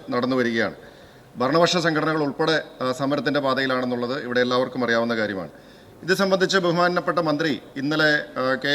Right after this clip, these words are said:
എസ് യു, എം എസ് എഫ് ഉൾപ്പെടെയുള്ള വിദ്യാർത്ഥി സംഘടനകളുമായിട്ട് ഈ വിഷയം, ആ, ചർച്ച ചെയ്തിരുന്നു. ചർച്ചയുടെ വിശദാംശങ്ങൾ, അതിനുണ്ട് എടുത്തിട്ടുള്ള തീരുമാനങ്ങൾ എന്തൊക്കെയാണ്, ഇത്, ആ, ഈ തീരുമാനങ്ങളുടെ അടിസ്ഥാനത്തിൽ നിലവിലെ പ്രശ്നത്തിന് നമുക്ക്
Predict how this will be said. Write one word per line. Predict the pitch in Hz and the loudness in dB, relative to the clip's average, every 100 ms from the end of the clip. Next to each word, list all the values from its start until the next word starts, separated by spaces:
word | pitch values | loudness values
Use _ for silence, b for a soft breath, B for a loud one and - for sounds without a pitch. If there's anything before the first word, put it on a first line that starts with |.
| 151 | 0
എസ് | 151 | 0
യു, | 156 139 | -2 0
എം | 143 | 0
എസ് | 143 | -2
എഫ് | 135 139 | -4 -4
ഉൾപ്പെടെയുള്ള | 127 143 139 135 127 | -2 -2 0 -2 -2
വിദ്യാർത്ഥി | 131 143 156 143 | 0 0 0 -4
സംഘടനകളുമായിട്ട് | 127 131 135 135 135 127 117 117 127 - B B B B | -2 -2 -2 -2 -2 0 -2 -2 -6 -8 B B B B
ഈ | 147 151 | 0 2
വിഷയം, | 147 156 165 151 - | 2 2 0 -2 -4
ആ, | 131 | -4
ചർച്ച | 123 131 131 | 0 -2 -2
ചെയ്തിരുന്നു. | 156 143 123 113 - - B B B - | -2 0 -2 -4 -8 -14 B B B -2
ചർച്ചയുടെ | 151 147 185 185 | 0 4 8 8
വിശദാംശങ്ങൾ, | 156 156 175 170 180 175 170 143 | 6 6 6 6 4 2 2 0
അതിനുണ്ട് | 151 151 151 151 | -2 -2 -2 -4
എടുത്തിട്ടുള്ള | 143 165 160 151 | -4 -2 -2 -2
തീരുമാനങ്ങൾ | 147 156 160 156 156 156 139 | -2 2 2 2 0 -2 -2
എന്തൊക്കെയാണ്, | 131 139 151 135 135 139 | -2 0 2 2 0 -2
ഇത്, | 139 156 - - 139 | -2 -4 -6 -10 -4
ആ, | 135 139 | -2 -2
ഈ | 143 | -2
തീരുമാനങ്ങളുടെ | 147 151 156 156 156 | -2 0 2 0 0
അടിസ്ഥാനത്തിൽ | 143 - 147 139 156 | 0 2 0 0 -2
നിലവിലെ | 139 143 151 151 - - | -2 0 -2 -2 -8 -10
പ്രശ്നത്തിന് | 123 - 131 151 | -6 -2 -2 0
നമുക്ക് | 147 135 | 0 -2